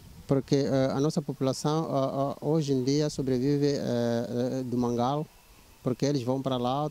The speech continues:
tiram a, a, a, a, as árvores para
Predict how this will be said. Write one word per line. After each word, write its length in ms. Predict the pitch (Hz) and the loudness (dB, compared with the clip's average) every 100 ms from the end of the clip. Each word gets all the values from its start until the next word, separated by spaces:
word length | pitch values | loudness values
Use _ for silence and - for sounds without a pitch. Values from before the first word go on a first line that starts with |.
| - | 0
tiram 600 | 143 127 120 113 110 113 | 0 0 -2 -2 -2 -2
a, 60 | 113 | -2
a, 60 | |
a, 500 | 110 120 113 117 110 110 110 110 107 - - | -2 -2 -2 0 -2 -2 -2 -2 -4 -8 -6
a, 60 | |
as 120 | 117 135 | -2 0
árvores 680 | 147 160 147 147 151 147 | 0 0 0 2 2 0
para 440 | - 123 117 113 | -2 0 0 0